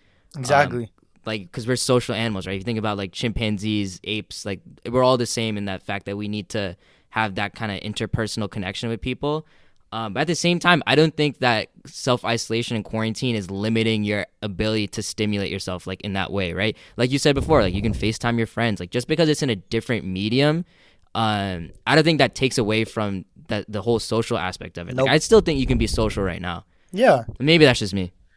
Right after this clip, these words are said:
Speaker 1: I, I mean, you can still message them. You can still FaceTime them. You just can't see them in person. Obviously, being in person is a little different,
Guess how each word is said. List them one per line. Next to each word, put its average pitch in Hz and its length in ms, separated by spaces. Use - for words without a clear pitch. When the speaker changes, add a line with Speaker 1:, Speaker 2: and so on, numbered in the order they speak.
Speaker 1:
I, 202 280
I 202 40
mean, 160 420
you 151 180
can 151 180
still 143 300
message 139 500
them. 151 320
You 135 100
can 131 140
still 127 220
FaceTime 156 580
them. 156 200
You 185 100
just 196 160
can't 190 180
see 190 140
them 180 160
in 165 100
person. 151 420
Obviously, 165 460
being 151 240
in 139 100
person 147 340
is 131 100
a 127 60
little 127 240
different, 151 400